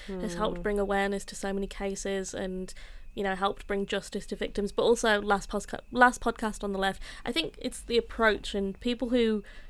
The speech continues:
Speaker 1: do makeup tutorials while talking about murders is just, it's
Speaker 2: Mm.
Speaker 1: weird.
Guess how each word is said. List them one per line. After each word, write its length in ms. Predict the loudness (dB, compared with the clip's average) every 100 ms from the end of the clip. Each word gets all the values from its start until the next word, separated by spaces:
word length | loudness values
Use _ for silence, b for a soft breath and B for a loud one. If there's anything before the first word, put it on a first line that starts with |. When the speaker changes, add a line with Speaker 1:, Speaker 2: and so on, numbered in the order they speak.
| -10
Speaker 1:
do 180 | 4 4
makeup 400 | 8 8 8 2
tutorials 560 | -2 0 6 8 8 6
while 120 | 4
talking 320 | 4 0 2
about 240 | 4 4 4
murders 560 | 2 4 4 2 0
is 100 | -2
just, 200 | -6 -8 -8 B -4
it's 100 | 0
Speaker 2:
Mm. 40 | 12
Speaker 1:
weird. 420 | 12 12 8